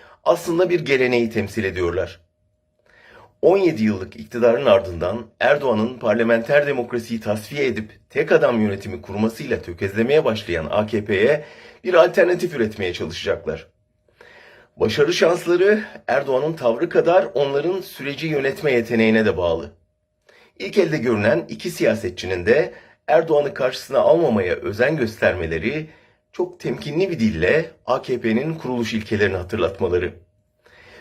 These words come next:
Sürtüşmenin Erdoğan'a yarayacağını düşünerek polemikten kaçınıyorlar. Çatışmadan yorulmuş topluma birleştirici mesajlar vermenin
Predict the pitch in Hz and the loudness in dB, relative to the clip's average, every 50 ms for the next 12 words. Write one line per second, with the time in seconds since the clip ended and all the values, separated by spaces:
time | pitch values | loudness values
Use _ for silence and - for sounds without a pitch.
0 | - _ - - 127 120 110 113 131 120 - 131 131 135 170 214 214 214 - - | -20 _ -14 -8 -8 -6 -6 -6 -8 -6 -2 0 2 4 4 4 2 2 -2 -8
1 | _ - 95 123 147 151 147 139 117 107 98 95 92 95 101 104 101 - 104 98 | _ 2 4 4 4 4 4 2 2 2 2 0 -2 -2 -4 -4 -4 -2 -2 -2
2 | 98 98 95 104 104 - 107 107 117 151 180 180 - - _ _ - 127 127 123 | -2 -4 -8 -12 -10 -4 0 0 2 2 0 -4 -6 -14 _ _ -6 -2 0 2
3 | 117 113 107 107 - 156 165 175 - 135 117 - - 113 107 98 90 87 85 76 | 2 0 0 0 0 0 0 0 -4 -6 -6 -4 0 2 2 4 2 2 0 -2
4 | - - - _ _ _ _ _ _ _ _ _ _ _ _ _ _ _ _ _ | -4 -6 -14 _ _ _ _ _ _ _ _ _ _ _ _ _ _ _ _ _
5 | - - 110 107 107 - - 131 127 120 139 151 156 156 123 117 113 120 120 127 | -4 -4 -2 -2 -2 -4 0 2 4 6 6 6 4 4 0 0 0 0 -2 -2
6 | 156 160 - - 151 117 104 - - 92 87 95 120 147 147 - - 113 110 110 | -4 -6 -4 -4 -4 -4 -4 -6 -8 -4 -2 0 0 0 0 -2 -2 0 2 2
7 | 110 107 - - 117 117 110 107 170 175 165 156 - 120 107 107 98 107 101 98 | 0 0 -2 -4 -2 -2 0 0 2 2 2 2 2 0 0 0 2 2 2 2
8 | 92 92 95 90 90 92 92 110 147 170 180 | 4 2 2 2 0 -2 -2 -2 -2 -2 -4